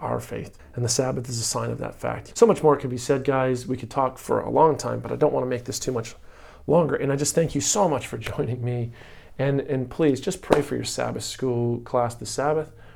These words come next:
for your Sabbath school leaders, for your Sabbath school teachers, and, uh, for everyone who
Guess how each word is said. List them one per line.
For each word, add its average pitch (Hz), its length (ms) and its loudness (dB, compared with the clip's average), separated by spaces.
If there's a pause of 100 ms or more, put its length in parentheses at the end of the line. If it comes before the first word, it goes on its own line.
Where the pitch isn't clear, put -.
for - 100 -8
your 113 60 -4
Sabbath 120 280 -2
school 117 200 -6
leaders, 143 580 0 (220)
for - 120 -6
your 117 80 -2
Sabbath 120 340 -4
school - 240 -4
teachers, 147 640 -6 (100)
and, 123 440 -2
uh, 120 80 0
for 143 320 4 (180)
everyone 160 280 2
who 135 280 2